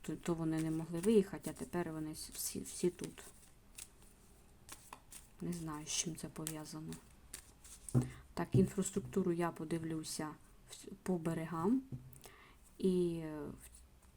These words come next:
в цілому хочу сказати, що, ну, як,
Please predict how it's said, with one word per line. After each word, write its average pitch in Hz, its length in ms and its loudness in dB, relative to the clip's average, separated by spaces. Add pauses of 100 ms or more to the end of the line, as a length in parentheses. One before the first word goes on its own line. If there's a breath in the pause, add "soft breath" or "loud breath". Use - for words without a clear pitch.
(340)
в - 40 -20
цілому 185 760 6
хочу 185 280 -4
сказати, 170 420 -6
що, 170 220 -2 (400)
ну, 175 80 -2
як, 180 200 0